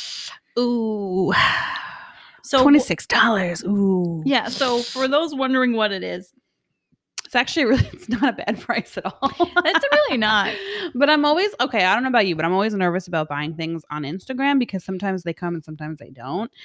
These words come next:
Speaker 2: But
Speaker 1: Yeah.
Speaker 2: it is now sold on Amazon, so I guess I think it's more of a trustworthy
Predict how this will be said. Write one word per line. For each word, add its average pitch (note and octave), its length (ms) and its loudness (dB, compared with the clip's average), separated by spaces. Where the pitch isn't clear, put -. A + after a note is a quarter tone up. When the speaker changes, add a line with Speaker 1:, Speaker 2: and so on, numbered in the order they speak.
Speaker 2:
But A#3 420 6
Speaker 1:
Yeah. - 80 0
Speaker 2:
it A3+ 120 2
is A3+ 100 2
now G3+ 220 4
sold F3+ 300 2
on D#3 120 -2
Amazon, G3+ 540 -2
so F3 140 -10
I D#3+ 100 -6
guess E3+ 460 -4
I F3 140 -2
think F#3+ 360 -6
it's - 220 -12
more F3+ 500 -2
of F3 140 0
a F3 180 0
trustworthy F3 1160 -2